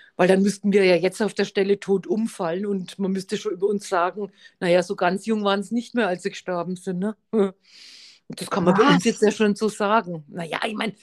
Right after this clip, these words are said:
Speaker 1: ich, ich, du, du wirst sechsundfünfzig, ich werd siebenundfünfzig. Ich, das ist jetzt ja nicht mehr, als wären wir mit zwanzig gestorben oder so.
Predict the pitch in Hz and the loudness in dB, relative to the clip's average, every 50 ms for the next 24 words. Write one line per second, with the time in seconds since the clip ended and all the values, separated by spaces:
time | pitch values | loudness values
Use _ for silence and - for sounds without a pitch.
0 | - - - - 170 _ 196 190 202 240 233 233 240 233 233 233 233 226 214 196 | -20 -20 -20 -20 -12 _ -8 -8 -8 -6 -4 -4 -2 -2 -2 -2 -2 -4 -6 -4
1 | 202 254 214 196 233 196 226 208 214 - - 208 - - 262 247 - - 240 220 | -2 -2 0 0 2 2 2 2 2 0 -2 -2 0 2 0 0 2 2 -2 -2
2 | - - 226 190 196 202 - 190 202 196 - - 208 214 220 247 240 226 - - | -2 -4 -6 -6 -6 -10 -4 -2 -4 -4 -4 -8 -6 0 2 2 2 0 0 0
3 | 240 240 226 - - - 240 220 - 147 185 - - - 175 180 208 196 202 190 | 0 0 0 -2 -6 -8 -8 -8 -6 -10 -16 -18 -18 -20 -16 -10 -2 0 2 2
4 | 196 - 190 185 180 180 185 185 185 180 - _ _ _ _ _ _ - 180 170 | 2 0 -2 -2 0 -2 -2 -2 -4 -4 -8 _ _ _ _ _ _ -8 -8 -8
5 | - 165 196 185 180 196 190 185 185 185 180 - - 185 202 233 226 185 160 - | -2 0 2 2 2 2 2 0 0 -2 -2 -2 -2 0 0 0 -2 -4 -8 -10
6 | - - - 160 139 139 139 147 151 147 - 151 139 - - 143 139 135 | -12 -8 -6 -4 -4 -4 -6 -6 -8 -6 -6 -8 -10 -10 -12 -14 -14 -16